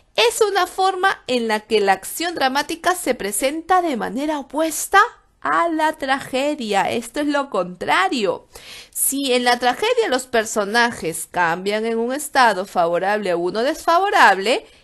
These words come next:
en la comedia se da un ascenso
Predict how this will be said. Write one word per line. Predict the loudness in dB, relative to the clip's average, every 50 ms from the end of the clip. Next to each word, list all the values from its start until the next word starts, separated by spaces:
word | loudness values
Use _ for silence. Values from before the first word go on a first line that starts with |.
| _ _ _
en | -4 -2 -2 -2 -2 -2 -4 0
la | 4 4 4 4 2 -2
comedia | -4 -2 -2 -2 -2 -4 -4 -2 0 2 2 2 0 -2 -4 -2 0 0 0 0 -2 -6 -16 -20 -20 _
se | -6 -4 -2 -2 0 -2 0 2
da | 4 4 6 6
un | 4 2 0 -2
ascenso | -2 -2 -2 -2 -2 2 2 2 2 2 -2 -2 -2 -2 -2 -2 -4 _